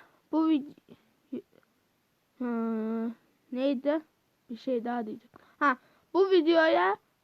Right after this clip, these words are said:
arkadaşlar yor-, A yazmak. Yorumlara A yazacaksınız sadece.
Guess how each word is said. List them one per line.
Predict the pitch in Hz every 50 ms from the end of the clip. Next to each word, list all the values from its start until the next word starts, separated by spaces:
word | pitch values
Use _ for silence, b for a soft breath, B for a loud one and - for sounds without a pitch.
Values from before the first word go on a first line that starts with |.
| _ _ _ _ _ _ _ _ _ _ _ _ _ _ _
arkadaşlar | 233 285 302 285 - 302 330 269 277 294 294 - - 359 339 339
yor-, | 269 285 302 311 330 320 539 - _ _ _ _ _ _
A | - - 320 339 359 339 311
yazmak. | 294 262 233 226 233 233 240 240 226 226 - - - -
Yorumlara | 269 294 330 339 359 359 359 359 359 339 349 381 381 - -
A | 269 285 320 311 285
yazacaksınız | 247 233 220 220 226 - - 208 226 - - - 226 226 226 - _
sadece. | - 247 226 220 214 214 - 285 349